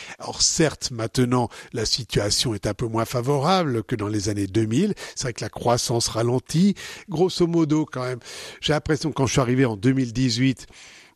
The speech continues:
euh, les Chinois étaient plutôt optimistes sur l'avenir de leur pays. Et maintenant, pour des raisons politiques, ils sont plutôt, ils sont tendance à être plus pessimistes. Voilà, parce qu'ils voient que Xi Jinping s'arroche les pouvoirs, qu'il fait un troisième mandat, et cetera, et cetera.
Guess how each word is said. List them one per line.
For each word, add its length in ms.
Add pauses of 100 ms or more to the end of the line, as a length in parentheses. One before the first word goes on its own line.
(120)
euh, 260
les 120
Chinois 260
étaient 140
plutôt 420
optimistes 640
sur 100
l'avenir 320
de 80
leur 220
pays. 400 (400)
Et 140
maintenant, 640 (320)
pour 140
des 140
raisons 320
politiques, 760
ils 100
sont 200
plutôt, 560 (520)
ils 120
sont 340
tendance 380
à 40
être 80
plus 140
pessimistes. 720
Voilà, 320
parce 200
qu'ils 120
voient 100
que 120
Xi 180
Jinping 400
s'arroche 320
les 100
pouvoirs, 480
qu'il 140
fait 80
un 40
troisième 360
mandat, 300
et 40
cetera, 300
et 40
cetera. 460